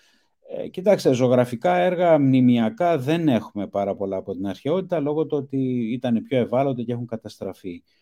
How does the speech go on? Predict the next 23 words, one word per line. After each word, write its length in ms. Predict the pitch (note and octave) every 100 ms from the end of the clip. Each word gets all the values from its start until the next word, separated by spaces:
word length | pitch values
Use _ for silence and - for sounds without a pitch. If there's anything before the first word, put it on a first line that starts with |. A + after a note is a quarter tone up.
| _ _ _
Ε, 260 | - A2 G2+
σώζονται 560 | - D#3 C#3 A#2+ G2
έτσι 220 | G2+ - G2
θραύσματα 680 | G2+ G#2+ A2 G#2 G2 - F2
διάφορα, 720 | G#2+ G2+ - G2 F2+ F2+ D#2+ _ _
σε 280 | - E2+ D#2+ _ F#2+
διάφο-, 420 | F#2 G2+ - F#2 F#2+
σε 340 | A2+ G2 F#2+
τάφους 480 | - F2 G#2+ - G#2+
και 140 | - F2+
σε 160 | -
διάφορα 480 | F2+ G2+ F#2+ G2 F#2+
άλλα 420 | F2+ E2+ D#2 - _ -
μέρη, 500 | G2+ G#2 A#2+ F#3+ A3 - - - - -
αλλά 300 | C3 D3+ D3
κυρίως, 540 | C#3 E3+ A#3 A#3 A3+
ε, 440 | G3 F3+ F3+ E3+ E3
σώζεται 540 | - E3+ F3+ F3+ F3+
πολύ 220 | D#3 C#3+
μεγάλη 340 | D3 B2 B2+ B2
ζωγραφική 560 | A2+ A2+ A2 C3 F#3
στα 180 | F3+ -
Αγγεία, 760 | G2 F2+ G2 D3 F3+ F#3 F#3